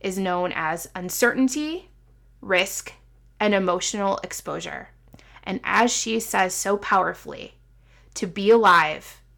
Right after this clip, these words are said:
is to be vulnerable. Here is what else she says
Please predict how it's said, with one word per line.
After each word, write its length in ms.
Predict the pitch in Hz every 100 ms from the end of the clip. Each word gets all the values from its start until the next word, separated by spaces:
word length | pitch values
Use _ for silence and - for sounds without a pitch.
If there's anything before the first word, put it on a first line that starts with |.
| -
is 160 | 190
to 80 | -
be 160 | 185 190
vulnerable. 600 | 175 160 147 - - - _ _ _ - _ _ _ _ _ -
Here 220 | - 247 262
is 140 | 294
what 160 | 302 269
else 240 | 190 202
she 120 | 208
says 420 | 185 165 165 165